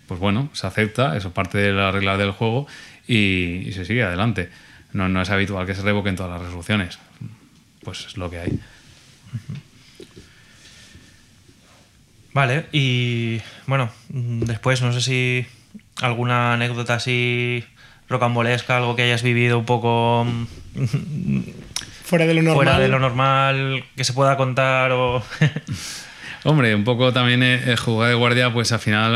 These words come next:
Speaker 1: ocurre cualquier cosa. Entonces, hay gente que a lo mejor quiere una cuestión civil y viene a pedirnosla a nosotros, hay muchos problemas.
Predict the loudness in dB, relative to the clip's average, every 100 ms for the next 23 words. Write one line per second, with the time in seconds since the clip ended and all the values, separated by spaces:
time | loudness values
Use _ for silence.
0 | 0 -2 0 0 0 -2 -4 -10 -14 -14
1 | _ -20 -20 -10 -4 0 2 2 0 -2
2 | -6 0 2 4 2 2 0 0 0 2
3 | 2 2 2 2 0 0 -2 0 0 2
4 | 2 2 2 2 0 0 0 0 2 2
5 | 2 2 2 2 2 2 2 2 0 2
6 | 0 0 -2 0 0 0 -2